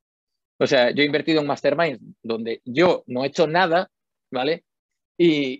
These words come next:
y el, mi resultado ha sido nulo. Y he pagado treinta mil euros por un mastermind donde yo, repito, no he hecho nada, no he conseguido nada. Y he invertido treinta mil euros en otro mastermind donde me he puesto las pilas y, joder,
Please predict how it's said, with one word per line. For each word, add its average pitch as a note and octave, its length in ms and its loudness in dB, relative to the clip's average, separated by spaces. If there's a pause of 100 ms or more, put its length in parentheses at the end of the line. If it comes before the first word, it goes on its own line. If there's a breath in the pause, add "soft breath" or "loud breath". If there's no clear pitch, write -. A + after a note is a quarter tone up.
(100)
y B2 80 -2
el, A#2+ 80 -6
mi C3 120 -4
resultado B2 460 -4
ha D3 60 -6
sido D#3+ 300 -2
nulo. C3+ 360 -4 (100)
Y B2+ 160 -4
he C3 60 -2
pagado D3 340 2
treinta B2 300 -12
mil D3 120 -6
euros C#3+ 180 -4
por D3+ 140 -6
un D3 80 -8
mastermind D3+ 520 -6 (180)
donde B2 320 -8
yo, E3+ 300 2
repito, B2+ 380 -8
no C#3+ 80 -4
he D#3+ 40 -2
hecho D#3+ 140 -4
nada, E3 320 0 (140)
no F3 100 -2
he - 20 2
conseguido D3+ 400 -2
nada. D3+ 240 -6 (1080)
Y D#3+ 120 4
he E3 40 4
invertido F3 580 -2 (100)
treinta C3 240 -6
mil F3 140 0
euros D#3 260 -2
en C#3 160 -4
otro D#3 180 -2
mastermind E3 540 -6
donde B2+ 360 -8 (340)
me C#3 180 0
he D#3 60 0
puesto E3+ 340 0
las D#3+ 180 2
pilas F#3 400 -6 (1120)
y, C#3+ 140 0
joder, C#3+ 480 0